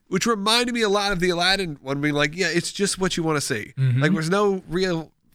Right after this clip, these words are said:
Speaker 1: necessarily reimagining, or even though Aladdin had some of that. It's just what you wanna see.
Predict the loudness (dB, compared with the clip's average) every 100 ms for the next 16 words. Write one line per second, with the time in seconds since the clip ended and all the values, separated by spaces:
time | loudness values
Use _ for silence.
0 | _ _ _ -6 -4 -2 0 0 2 2
1 | 2 2 0 0 0 -2 -2 -2 -2 -2
2 | 0 -2 0 -2 0 -2 0 -2 -4 -4
3 | -4 -2 -4 -2 -2 -2 0 0